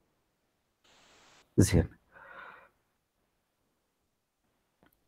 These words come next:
هذا شكل ال-، منحنى السمت.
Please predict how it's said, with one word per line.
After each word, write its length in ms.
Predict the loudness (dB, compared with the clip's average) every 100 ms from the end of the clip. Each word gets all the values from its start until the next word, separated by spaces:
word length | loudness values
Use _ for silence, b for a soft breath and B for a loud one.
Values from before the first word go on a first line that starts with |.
| 12
هذا 320 | 12 12 12
شكل 280 | 12 12 12
ال-، 800 | 12 12 12 12 12 8 8 12
منحنى 360 | 12 12 12
السمت. 680 | 12 12 12 12 12 10 -4